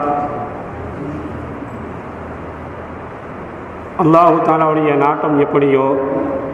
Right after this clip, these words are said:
இன்னும் ஒரு நோம்போ ரெண்டு நோம்போ அல்லாஹ்வுக்கே வெளிச்சம். ஹதரத் உமர் பின் கத்தாப்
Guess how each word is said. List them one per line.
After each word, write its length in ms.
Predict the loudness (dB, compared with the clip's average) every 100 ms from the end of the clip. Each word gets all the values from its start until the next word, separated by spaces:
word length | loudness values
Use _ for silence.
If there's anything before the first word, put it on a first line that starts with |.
| -8 0
இன்னும் 240 | 4 6 6
ஒரு 140 | 6
நோம்போ 480 | 6 4 4 4 4
ரெண்டு 220 | 4 6
நோம்போ 420 | 6 4 4 2 0 0 4
அல்லாஹ்வுக்கே 460 | 6 8 6 4 4
வெளிச்சம். 360 | 2 2 -2 -4 -4 -6 -8 -10 -12 -12 -12 -12 -12 -12 -14 -12 -12 -12 -14 -14 -14 -12 -12 -12 -12 -14 -14 -12 -12 -12 -14 -12 -12 -12 -8 0
ஹதரத் 320 | 6 6 6 6
உமர் 240 | 6 6
பின் 120 | 4
கத்தாப் 480 | 2 2 4 4